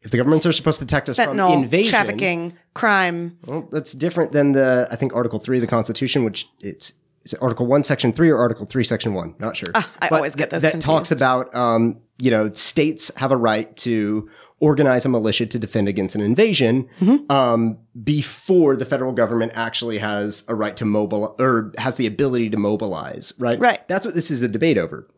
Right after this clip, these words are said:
Speaker 2: Yeah.
Speaker 1: That's why it's going to the Supreme Court, is to say,
Speaker 2: Right.
Speaker 1: like, does Texas have a right? And it's all gonna hinge around the definition of invasion.
Speaker 2: Sure.
Speaker 1: You're talking about, what is the state's job? Is it to protect us from invasion? Well, the question is,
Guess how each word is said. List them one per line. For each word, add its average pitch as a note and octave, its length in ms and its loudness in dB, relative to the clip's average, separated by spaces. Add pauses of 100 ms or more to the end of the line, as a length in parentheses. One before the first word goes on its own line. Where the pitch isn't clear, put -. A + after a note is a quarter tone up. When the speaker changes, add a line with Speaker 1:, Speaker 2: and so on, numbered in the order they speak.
(160)
Speaker 2:
Yeah. G3+ 140 0 (160)
Speaker 1:
That's - 120 -16
why E3+ 120 -4
it's D3+ 80 -8
going D#3+ 160 4
to B2 80 2
the A2 60 -2
Supreme A2+ 280 -4
Court, - 480 -2
is A#2 160 0
to A#2 80 -6
say, - 140 0
Speaker 2:
Right. D3+ 140 0
Speaker 1:
like, G#2+ 160 -14
does C#3 200 -8
Texas E3 460 -10
have D#3+ 140 -4
a E3 40 -4
right? F#2 340 -6 (200)
And C#3+ 80 -2
it's - 140 0
all D3+ 260 2
gonna D#3 140 2
hinge B2+ 220 4
around A#2 200 4
the A2+ 80 0
definition F#2+ 420 -4
of F#2+ 60 -6
invasion. A2 540 0 (140)
Speaker 2:
Sure. G3+ 300 2
Speaker 1:
You're D#3+ 80 2
talking C3 220 0
about, G#2+ 340 -2
what C3+ 220 2
is D3+ 120 0
the C#3+ 60 -6
state's - 280 -2
job? E2+ 360 -4
Is A2 140 -4
it A#2 100 -4
to - 80 -10
protect - 300 -4
us G2+ 100 -4
from F#2 160 -4
invasion? F#2+ 420 0
Well, F#2 80 -6
the G#2 60 -12
question C3 300 0
is, A2+ 260 2